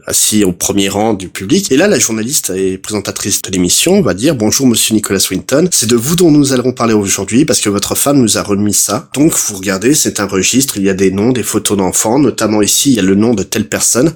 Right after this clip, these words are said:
Et justement, nous avons retrouvé cette personne. » Et là, t'as la femme à côté de Nicholas Winton qui lève la main, quand elle cite le nom. Et la journaliste dit, «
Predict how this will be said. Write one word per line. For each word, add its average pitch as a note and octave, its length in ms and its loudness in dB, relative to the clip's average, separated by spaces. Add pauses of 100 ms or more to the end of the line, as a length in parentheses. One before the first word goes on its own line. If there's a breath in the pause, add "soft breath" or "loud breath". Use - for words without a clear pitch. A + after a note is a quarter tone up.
(140)
Et B2 60 0
justement, E3+ 420 2
nous D#3 120 4
avons B2 140 2
retrouvé C#3 240 -2
cette - 220 -2
personne. » A2+ 320 0
Et F#2+ 60 -2
là, C3 120 -2
t'as D3 140 -6
la G2+ 60 -2
femme C3 240 0
à G#2+ 40 0
côté - 240 -6
de G#2 60 -4
Nicholas G#2 400 -2
Winton A#2 400 0 (100)
qui - 140 -2
lève F#2+ 180 2
la F#2 80 0
main, G#2 200 0
quand - 100 -4
elle G2 80 0
cite - 220 -2
le G#2 40 4
nom. A2+ 260 4
Et A2+ 360 4
la A2 100 2
journaliste D#3 480 2
dit, « D3 160 0